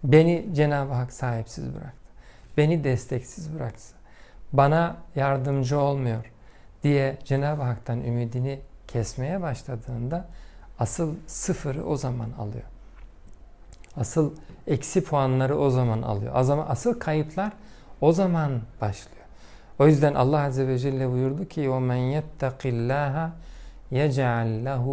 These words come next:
مَخْرَجًا." Bir kimse diyecek ki, "Ben üzerime düşeni yaparım.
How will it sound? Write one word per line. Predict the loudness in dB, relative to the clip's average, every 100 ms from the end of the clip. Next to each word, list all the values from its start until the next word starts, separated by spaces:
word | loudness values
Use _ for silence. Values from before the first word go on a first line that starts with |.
| 0 2 0
مَخْرَجًا." | -2 -6 -6 -6 -6 -10 -10 -16 -20 -20 -12 -10
Bir |
kimse | -2 -2 0 0 2
diyecek | 2 2 -2 -4
ki, | -4 -4 -6 -18 -20 -20 -6 8
"Ben | 10 10
üzerime | 6 6 8 6 2
düşeni | 0 0 0
yaparım. | 0 0 -2 -2